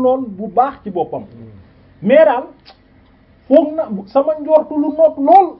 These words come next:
mooy ne Abu Chansa de, ak tamit li, li,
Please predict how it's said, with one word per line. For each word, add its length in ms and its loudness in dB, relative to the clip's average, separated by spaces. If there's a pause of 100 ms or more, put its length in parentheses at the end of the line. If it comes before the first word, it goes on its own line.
(200)
mooy 440 0
ne 80 -4
Abu 320 -8
Chansa 460 -6
de, 140 -16 (240)
ak 180 -4
tamit 220 -4
li, 180 0 (120)
li, 160 -4